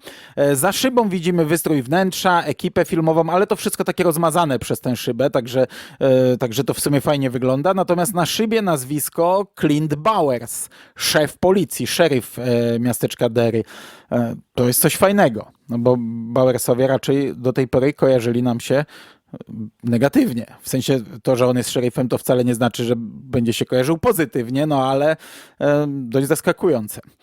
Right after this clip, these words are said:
i ciekawe, co to będzie, jak to się rozwinie i jaki to ma związek z, mm, Henrym. No i oprócz tego w kwietniu mieliśmy jeszcze całkiem sporo niezłych newsów, e, filmowych. Po pierwsze,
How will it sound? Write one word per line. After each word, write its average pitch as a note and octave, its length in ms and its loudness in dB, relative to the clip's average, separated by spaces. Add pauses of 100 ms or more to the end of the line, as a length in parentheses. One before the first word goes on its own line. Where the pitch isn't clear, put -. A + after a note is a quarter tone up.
(140)
i C3+ 120 -2
ciekawe, A2 480 -2 (260)
co B2 160 -2
to B2+ 120 -2
będzie, C#3 480 2
jak B2 220 -2
to A#2+ 100 -4
się C3 140 -4
rozwinie B2 560 0
i B2 80 -4
jaki B2+ 240 -2
to B2 100 0
ma A#2+ 100 2
związek A#2 560 0
z, A2+ 520 0 (600)
mm, B2 380 2
Henrym. A2 480 -4 (1080)
No G3+ 100 4
i D4 100 4
oprócz A#3+ 300 0
tego F#3+ 200 2
w - 60 -6
kwietniu D#3+ 340 2
mieliśmy D3 440 0
jeszcze C#3+ 320 0
całkiem E3+ 440 0
sporo D3 640 0 (340)
niezłych C3 800 -2
newsów, D3+ 680 0
e, C3+ 460 2 (320)
filmowych. D#3+ 760 0 (440)
Po F#3+ 140 2
pierwsze, G3 720 -2